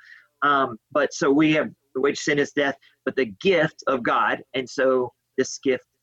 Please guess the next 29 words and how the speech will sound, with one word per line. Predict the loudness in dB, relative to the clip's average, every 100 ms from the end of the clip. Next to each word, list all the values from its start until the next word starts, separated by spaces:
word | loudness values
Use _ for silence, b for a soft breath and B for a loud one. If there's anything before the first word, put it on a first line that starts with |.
| -10
has | -6 -4
an | -4
origin, | -2 -2 -4 -12 -12
like | -12 -6
you | -2 -2
have | -2
an | -8
origin. | -10 -14 -14
So | -8 -10 -10 _ -4
God's | -4 -2
given | -4 -4
us | -4 -4
this | -4 -2
gift | -2 -2 _ _ _ -4
is | -2
eternal | -2 -2 -2 -2
life | -4 -4
versus | -4 -4 -6 -2
death | 0 0 -4 _ _ _ -6
is | 0
life, | 0 0 -2 -8
'cause | -10 -4
you | -4
have | -4 -8 _ -2
death | 0 0 0
or | -2 -2
you | -2
have | -2
life. | -2